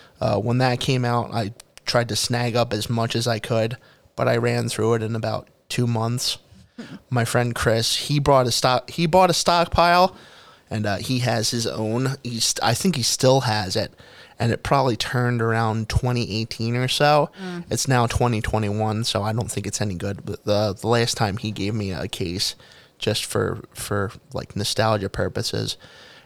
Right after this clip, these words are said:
Speaker 1: and it was, it was starting to turn. Not that it
Speaker 2: Gotcha.
Speaker 1: can really, it's not like wine. It doesn't get better with age,
Speaker 2: Mm.
Speaker 1: even though it does have sugar and it probably could have fermented, but that's neither here nor there. So we came up with an ersatz version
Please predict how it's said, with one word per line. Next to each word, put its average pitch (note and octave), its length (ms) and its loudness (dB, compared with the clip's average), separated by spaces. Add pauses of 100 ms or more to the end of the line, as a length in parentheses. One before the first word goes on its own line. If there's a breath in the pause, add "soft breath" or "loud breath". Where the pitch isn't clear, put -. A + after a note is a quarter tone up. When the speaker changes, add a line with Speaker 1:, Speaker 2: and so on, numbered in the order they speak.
Speaker 1:
and G#2+ 140 -2
it G#2 80 -2
was, G#2+ 320 -4
it A#2 60 -4
was A2+ 120 -2
starting G#2+ 360 -2
to - 40 -6
turn. G#2 560 -6 (340 loud breath)
Not A2+ 200 0
that G#2 100 -2
it G#2 40 -8
Speaker 2:
Gotcha. - 100 -6
Speaker 1:
can - 80 -6
really, G2 260 -2
it's - 200 -4
not G#2+ 140 0
like G#2+ 160 -4
wine. G#2+ 400 0
It F#2 100 -4
doesn't G2+ 200 -4
get G#2+ 160 -4
better G#2+ 220 -2
with - 180 -4
age, - 420 -4 (160)
Speaker 2:
Mm. E3+ 280 -8
Speaker 1:
even A2+ 180 0
though G2 160 -2
it E2+ 60 -10
does G#2 220 -2
have G2 140 -4
sugar G#2+ 240 -2
and G2 120 -4
it F2 80 -8
probably G#2 240 -2
could - 160 -8
have F#2 80 -4
fermented, G2+ 640 -6
but - 160 -8 (400 loud breath)
that's G#2+ 240 0
neither A2+ 260 2
here A2+ 220 -4
nor F#2+ 160 -4
there. G#2+ 240 -2
So B2+ 200 4
we B2 120 0
came C3+ 240 2
up A#2+ 180 2
with A2+ 260 -2
an A2 300 0
ersatz A#2+ 640 2
version A#2 640 0